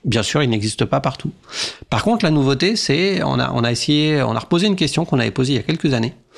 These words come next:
qui était de savoir dans quelle mesure les directions générales, euh, les directeurs généraux, les directrices générales dans les collectivités, hein,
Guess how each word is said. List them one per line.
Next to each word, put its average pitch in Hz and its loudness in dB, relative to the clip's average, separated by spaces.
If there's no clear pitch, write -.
qui - -6
était 139 2
de - -8
savoir 151 0
dans 127 0
quelle 139 0
mesure 147 2
les 147 2
directions 170 0
générales, 127 0
euh, - -2
les 123 0
directeurs 120 0
généraux, 117 0
les 135 2
directrices 110 -2
générales 120 0
dans 143 -2
les 117 -2
collectivités, 120 -2
hein, 160 -2